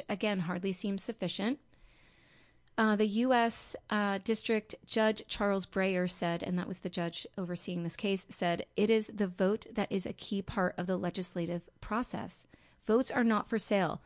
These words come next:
Positions are not for sale. And your conduct indicating that it was for sale was a violation of the public's trust."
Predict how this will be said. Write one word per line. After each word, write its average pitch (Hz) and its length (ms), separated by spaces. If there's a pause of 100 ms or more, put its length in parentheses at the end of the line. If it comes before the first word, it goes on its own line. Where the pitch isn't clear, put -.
(140)
Positions 226 640
are 202 140
not 196 280
for 208 120
sale. 175 420 (240)
And 202 180
your 214 120
conduct 247 520
indicating 208 540
that 185 140
it - 120
was 175 200
for 226 160
sale 233 260
was 202 160
a 190 60
violation 180 720
of 170 180
the 180 80
public's - 440
trust." - 460